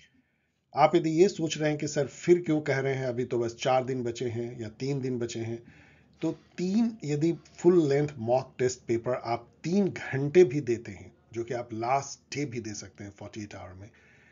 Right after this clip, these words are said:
तो बहुत फर्क पड़ सकता है आपके लास्ट मिनट जो चांसेस हैं, जो प्रेप की जो स्ट्रेटजी है। इसलिए मैं अभी भी कहूँगा कि आप इसको ज्वाइन कीजिए। इसकी कुछ डिटेल यहाँ दी गई है। यदि आप ज्वाइन करना चाहते हैं,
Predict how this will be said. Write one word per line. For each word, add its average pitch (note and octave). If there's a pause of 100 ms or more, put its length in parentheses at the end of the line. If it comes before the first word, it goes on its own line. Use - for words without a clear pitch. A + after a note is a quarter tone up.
(200)
तो B2+
बहुत D3+
फर्क A2+
पड़ A2+
सकता G#2+
है G2+
आपके G2+
लास्ट A2
मिनट G2+ (260)
जो G#2
चांसेस B2+
हैं, G#2
जो G2
प्रेप A#2+
की A#2+
जो F#2+
स्ट्रेटजी -
है। F2+ (500)
इसलिए F3
मैं E3+
अभी D3+
भी E3
कहूँगा B2+
कि B2
आप A2
इसको G#2+
ज्वाइन A#2+
कीजिए। B2
इसकी A#2
कुछ A2
डिटेल G2+
यहाँ F#2+
दी A#2+
गई A#2+
है। A#2
यदि G#2
आप F#2
ज्वाइन F#2
करना F2
चाहते B2
हैं, A#2